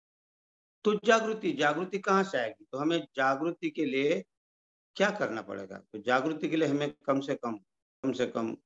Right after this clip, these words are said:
अ, ऐसा कहते हैं कि ध्यान आवश्यक,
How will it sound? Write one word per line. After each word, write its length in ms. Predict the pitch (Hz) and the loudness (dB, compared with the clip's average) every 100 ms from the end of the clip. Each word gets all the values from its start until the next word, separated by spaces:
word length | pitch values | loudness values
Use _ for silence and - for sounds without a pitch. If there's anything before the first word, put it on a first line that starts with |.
| _ _ _ _ | _ _ _ _
अ, 440 | 110 117 113 113 107 - _ _ _ _ _ - | -4 0 0 0 -4 -8 _ _ _ _ _ -4
ऐसा 220 | 113 143 | 0 2
कहते 320 | 131 135 127 | 2 0 0
हैं 140 | 117 | -2
कि 360 | - 127 135 - _ _ _ _ _ _ _ _ _ _ - | -2 0 0 -2 _ _ _ _ _ _ _ _ _ _ -8
ध्यान 520 | - 135 160 160 - | 2 4 6 4 -2
आवश्यक, 380 | 120 120 - 107 | -4 -4 -4 -14